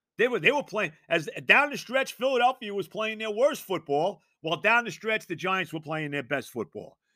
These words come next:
And I understand Jalen Hurts didn't play in those games down the stretch when they lost to Dallas and they lost to the Saints,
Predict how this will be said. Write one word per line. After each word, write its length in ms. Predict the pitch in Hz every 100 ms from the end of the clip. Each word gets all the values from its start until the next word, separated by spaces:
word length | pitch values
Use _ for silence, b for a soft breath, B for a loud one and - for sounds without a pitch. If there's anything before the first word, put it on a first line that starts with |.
| _
And 140 | 127 143
I 80 | 175
understand 500 | 208 156 220 214 156
Jalen 340 | 185 196 196
Hurts 300 | 170 190 -
didn't 240 | 180 185
play 240 | 156 190 190
in 60 |
those 180 | 180 165
games 280 | 175 175 156
down 220 | 185 170
the 60 | 156
stretch 380 | - 160 165 165
when 100 | 147
they 60 |
lost 260 | 139 160 156
to 60 | 156
Dallas 560 | 151 156 156 156 -
and 80 | 151
they 80 | 139
lost 300 | 143 160 -
to 60 |
the 80 | 147
Saints, 520 | - 165 160 156 -